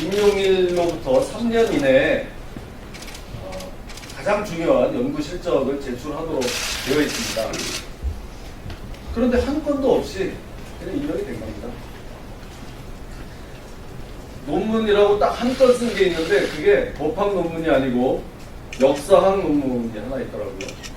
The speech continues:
그걸 가지고 법과대학에, 예, 임명이 된 겁니다. 어떻게 이게 가능했을까 하는 와중에 이 조국 후보가 모 정치권 인사에게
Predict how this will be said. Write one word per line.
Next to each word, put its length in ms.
그걸 200
가지고 340
법과대학에, 680
예, 100
임명이 280
된 220
겁니다. 300
어떻게 340
이게 280
가능했을까 1000
하는 500
와중에 540
이 640
조국 260
후보가 500
모 240
정치권 720
인사에게 720